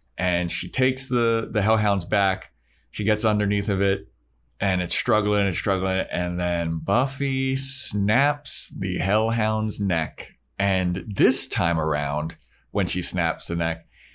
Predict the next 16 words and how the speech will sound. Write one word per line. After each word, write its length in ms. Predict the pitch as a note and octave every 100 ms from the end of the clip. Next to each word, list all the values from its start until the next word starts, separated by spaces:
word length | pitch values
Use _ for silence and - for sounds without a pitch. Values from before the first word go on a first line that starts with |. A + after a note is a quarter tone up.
| _
it 160 | - F3+
doesn't 240 | B3+ C#4 C4
even 200 | A#3+ G3+
have 260 | G3+ G3+
a 80 | F3+
neck 320 | C3+ C#3+ E3
snapping 520 | - - D#3 D#3 B2+ G#2
sound 320 | A2 A2 G2+
effect. 400 | - - - _ _ -
It 160 | A#2+
sounds 380 | - D#3+ G3 D#3+
like 160 | D#3 D#3
she 160 | B2+
just 260 | B2 A2 -
punched 420 | - A#2+ A#2 -
it. 140 | -